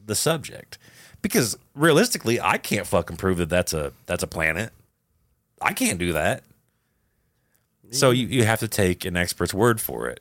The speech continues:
Speaker 1: you know? So take that, you, you know, with <laughs> however you wanna, you wanna take that. But I, I said it makes my skin crawl for a particular reason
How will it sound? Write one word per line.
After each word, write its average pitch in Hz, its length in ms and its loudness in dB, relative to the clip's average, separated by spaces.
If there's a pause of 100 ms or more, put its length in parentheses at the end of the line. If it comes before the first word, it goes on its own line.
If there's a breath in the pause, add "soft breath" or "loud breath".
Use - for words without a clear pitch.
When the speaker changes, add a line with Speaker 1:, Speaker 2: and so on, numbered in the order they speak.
(140)
Speaker 1:
you 80 100 -12
know? 71 240 -10
So 71 460 -6 (1000)
take 123 220 -2
that, 104 300 2
you, 90 320 -10
you 95 120 -4
know, 80 200 0 (160)
with 90 180 0
<laughs> 98 80 0
however 131 460 4
you 120 100 2
wanna, 101 380 0 (400 loud breath)
you 107 120 2
wanna 95 160 4
take 87 300 -2
that. 67 220 -8 (1300)
But 113 380 2 (360 loud breath)
I, 113 460 0 (160)
I 110 80 -4
said 156 300 0
it 135 80 -2
makes 117 240 0
my 101 80 0
skin 95 320 -2
crawl 87 260 0
for 82 80 -8
a 78 60 -8
particular 85 400 -6
reason 76 420 -6